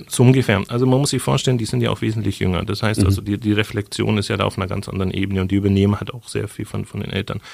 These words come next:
Speaker 1: Aber es ist tatsächlich so. Also man könnte ja auch sagen, ihr könntet ja alle am Freitag auf irgendwas verzichten den ganzen Tag und mitmachen. Ihr seid ja herzlich angehalten, auch mitzumachen.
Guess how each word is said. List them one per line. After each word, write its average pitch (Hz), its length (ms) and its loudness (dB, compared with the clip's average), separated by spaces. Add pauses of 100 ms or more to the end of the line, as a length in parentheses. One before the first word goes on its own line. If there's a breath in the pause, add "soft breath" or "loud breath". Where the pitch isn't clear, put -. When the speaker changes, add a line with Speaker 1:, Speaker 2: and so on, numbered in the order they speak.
(240 loud breath)
Speaker 1:
Aber 98 140 0
es - 100 0
ist - 80 -2
tatsächlich 120 520 -2
so. 101 160 -2
Also 101 180 0
man 101 100 0
könnte 120 220 0
ja 104 80 -2
auch 107 60 -4
sagen, 110 200 -2
ihr 107 80 0
könntet 110 260 -2
ja 101 160 2
alle 104 220 0
am 101 100 0
Freitag 104 360 -4
auf 95 120 -2
irgendwas 104 320 -2
verzichten 123 440 -4
den 113 80 -2
ganzen 113 280 -2
Tag 110 220 0 (380 loud breath)
und 104 140 4
mitmachen. 104 560 2
Ihr 90 60 -8
seid 101 160 -2
ja 98 60 0
herzlich 101 440 -4
angehalten, 98 360 -2
auch 95 80 -4
mitzumachen. 95 460 -4